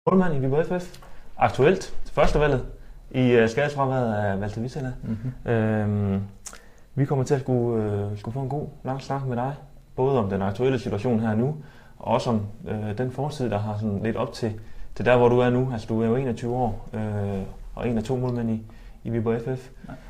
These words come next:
Speaker 1: Til at starte med vil jeg lige høre, nu er du det sikre førstevalg, men, øh, det er du i hvert fald først og fremmest kun en periode, fordi at Walter, han, øh, vender jo tilbage efter en skadesperiode. Hvad, hvad siger du til det her med at skulle, øh, træde ind i hans sted, øh, i, i forhold til, at han har fået en skade, og det er det, der gør, at du kommer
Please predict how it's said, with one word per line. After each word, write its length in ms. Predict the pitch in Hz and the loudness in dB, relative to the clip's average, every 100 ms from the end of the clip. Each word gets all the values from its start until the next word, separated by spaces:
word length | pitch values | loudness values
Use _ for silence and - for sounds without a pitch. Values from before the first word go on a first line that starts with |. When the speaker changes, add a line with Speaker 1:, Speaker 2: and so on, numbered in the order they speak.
| - | -4
Speaker 1:
Til 100 | - | 0
at 40 | 123 | 8
starte 260 | 135 151 | 10 10
med 160 | 139 135 | 4 2
vil 140 | 113 117 | 2 4
jeg 100 | 120 | 4
lige 120 | 135 | 6
høre, 880 | 147 143 117 101 95 90 90 - 123 | 6 6 6 6 6 6 4 2 6
nu 160 | 175 | 8
er 120 | 160 | 8
du 240 | 147 127 104 - - - - - 95 | 6 4 0 -6 -18 -20 -16 -10 -2
det 100 | 117 | 2
sikre 240 | 135 123 | 2 0
førstevalg, 440 | 107 110 110 107 107 | -2 -4 -4 -2 -2
men, 220 | 107 107 | 0 -2
øh, 140 | 104 | 0
det 100 | 120 | 2
er 80 | 135 | 2
du 60 | 120 | 2
i 20 | |
hvert 140 | 120 | 2
fald 120 | 123 110 - - - - - | 0 -6 -12 -20 -20 -18 -8
først 160 | 117 | -4
og 40 | 123 | -2
fremmest 120 | 113 | 0
kun 120 | 123 | 0
en 60 | 120 | 0
periode, 400 | 101 107 113 123 | -2 0 0 -2
fordi 220 | 110 107 104 | -4 -4 -4
at 120 | 101 | -4
Walter, 280 | 117 117 104 | -4 -4 -6
han, 240 | 120 110 104 | -4 -6 -6
øh, 60 | 98 | -6
vender 180 | 104 101 | -4 -4
jo 80 | |
tilbage 360 | 101 - 113 120 | -6 -6 -6 -6
efter 200 | 113 107 101 - - - 110 | -10 -12 -14 -16 -20 -16 -10
en 120 | 104 | -8
skadesperiode. 480 | 120 113 117 113 117 - - - - | -6 -6 -4 -4 -6 -12 -20 -20 -8
Hvad, 120 | 117 | -4
hvad 140 | 107 123 | -2 -2
siger 180 | 151 143 | -2 -2
du 80 | |
til 180 | 127 131 | -2 0
det 80 | 131 | 0
her 120 | 135 | 0
med 120 | 127 127 101 | 0 -2 -2
at 60 | 98 | -4
skulle, 380 | - 113 107 107 | -4 -4 -4 -6
øh, 80 | 104 | -6
træde 240 | 104 113 | -2 -2
ind 100 | 127 | -2
i 40 | |
hans 180 | 110 131 | -2 -4
sted, 200 | - 123 123 - | -4 -4 -4 -10
øh, 480 | 110 104 104 101 98 | -6 -6 -4 -6 -8
i, 220 | - - | -12 -12
i 40 | |
forhold 280 | 107 107 113 | -8 -6 -6
til, 100 | 113 | -6
at 160 | 104 - | -8 -4
han 120 | 113 | -4
har 40 | |
fået 140 | 110 107 | -2 -4
en 60 | |
skade, 260 | 107 110 117 | -4 -4 -4
og 60 | 110 | -4
det 60 | |
er 40 | 104 | -4
det, 100 | 107 | -6
der 60 | |
gør, 120 | 107 | -6
at 120 | 113 113 | -8 -8
du 60 | |
kommer 380 | 107 110 107 | -8 -6 -6